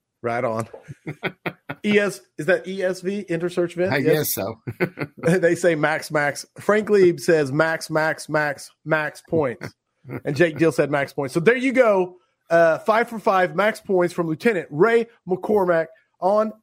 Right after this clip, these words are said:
Speaker 1: the five questions for firefighters. And that officially makes scrap number two one eight in the books.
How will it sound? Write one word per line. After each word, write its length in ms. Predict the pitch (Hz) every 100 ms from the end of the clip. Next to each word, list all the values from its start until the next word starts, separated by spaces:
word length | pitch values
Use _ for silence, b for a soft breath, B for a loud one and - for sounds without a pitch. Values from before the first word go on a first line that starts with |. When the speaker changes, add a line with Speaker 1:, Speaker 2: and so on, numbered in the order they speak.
| -
Speaker 1:
the 100 | 151
five 380 | - 208 202 196
questions 320 | 202 190 190
for 120 | 202
firefighters. 540 | 190 180 165 156 151
And 140 | 170 165
that 100 | 170
officially 680 | - 285 294 220 170 151 - _ _ _
makes 440 | 196 208 160 - - _
scrap 340 | - 196 180
number 180 | 175 151
two 200 | - 233
one 240 | 214 220 208
eight 300 | 196 165 - _
in 180 | 226 233
the 60 | 208
books. 500 | 175 151 - -